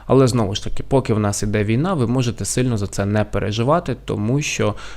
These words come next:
штрафні санкції за відсутність Р Р О зараз скасували. Якщо ви не знаєте, як відкривати розрахункові рахунки, то ця функція с-, дуже класно працює в Монобанку і в Приватбанку. Мій улюблений Моно, ви там зайдете, вам дасть можливість,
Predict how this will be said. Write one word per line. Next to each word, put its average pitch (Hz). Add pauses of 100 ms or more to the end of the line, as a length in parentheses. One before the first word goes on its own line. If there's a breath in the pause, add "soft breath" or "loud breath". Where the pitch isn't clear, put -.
штрафні 113
санкції 127
за 104
відсутність 101
Р 110
Р 98
О 131
зараз 101
скасували. 92 (380)
Якщо 120
ви 120
не 117
знаєте, 104
як 101
відкривати 104
розрахункові 110
рахунки, 180 (440 loud breath)
то 143
ця 113
функція 107
с-, -
дуже 110
класно 101
працює 104
в 98
Монобанку 135
і 120
в -
Приватбанку. 101
Мій 147
улюблений 110
Моно, 160
ви 117
там 104
зайдете, 123
вам 107
дасть 104
можливість, 104